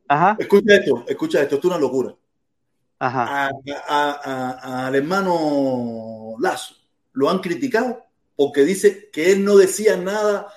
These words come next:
Speaker 2: de lo que estaba pasa-, de pasando en Cuba a Díaz-Canel. Ahora fue a Cuba, se lo encontró. Lo encontró no, lo citaron a hablar con él. Se lo dijo, yo tengo que creer lo que él dice.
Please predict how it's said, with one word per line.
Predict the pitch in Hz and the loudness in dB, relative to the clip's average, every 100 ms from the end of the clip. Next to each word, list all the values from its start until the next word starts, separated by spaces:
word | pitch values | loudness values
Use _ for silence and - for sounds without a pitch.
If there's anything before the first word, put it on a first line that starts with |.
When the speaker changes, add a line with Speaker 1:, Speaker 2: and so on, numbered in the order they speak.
| _ _ _ | _ _ _
Speaker 2:
de | 151 | -4
lo | 151 | -2
que | 147 | -2
estaba | 135 190 190 | -2 0 0
pasa-, | 160 190 190 - _ _ _ _ _ _ _ _ | 0 -2 -2 -12 _ _ _ _ _ _ _ _
de | 156 | 0
pasando | 143 151 175 | 2 2 2
en | 165 | 2
Cuba | 170 214 220 - - | 4 6 6 4 -8
a | 139 | -6
Díaz-Canel. | 135 123 113 - - _ _ _ _ _ _ _ _ _ _ _ _ _ _ | -6 -8 -10 -12 -18 _ _ _ _ _ _ _ _ _ _ _ _ _ _
Ahora | - - 262 262 | -4 4 6 6
fue | 247 | 4
a | 247 | 4
Cuba, | 190 131 - - _ _ _ _ _ _ | 4 2 0 -12 _ _ _ _ _ _
se | - 208 190 | -2 2 6
lo | 185 | 6
encontró. | 180 175 151 139 156 120 - _ _ _ _ _ | 6 -2 -4 -4 -4 -4 -10 _ _ _ _ _
Lo | 143 | -8
encontró | 156 165 233 | -4 6 8
no, | 240 123 - _ _ _ | 8 4 -6 _ _ _
lo | 120 | -12
citaron | 120 123 196 226 165 135 _ | -8 0 2 4 0 -4 _
a | 127 | -2
hablar | 147 160 | -2 0
con | 147 | -2
él. | 135 101 - _ _ _ | -2 -6 -16 _ _ _
Se | - 190 | 0 4
lo | 196 | 6
dijo, | 214 311 196 127 - - _ _ _ | 8 8 6 2 0 -18 _ _ _
yo | 131 | 0
tengo | 175 202 | 2 2
que | 175 | 2
creer | 165 190 | 2 2
lo | 180 | 2
que | 156 | 0
él | 151 | -4
dice. | 135 - | -6 -8